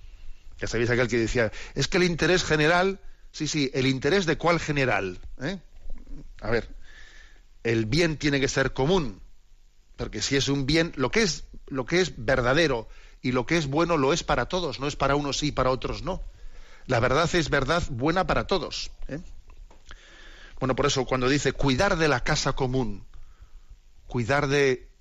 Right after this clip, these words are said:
de la tierra, de, de la vida, de la vida que Dios nos ha dado como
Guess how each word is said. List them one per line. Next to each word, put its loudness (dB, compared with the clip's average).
de -2
la 0
tierra, 0
de, 0
de 0
la 2
vida, 2
de 0
la 2
vida 4
que 0
Dios 0
nos -4
ha -2
dado 2
como 0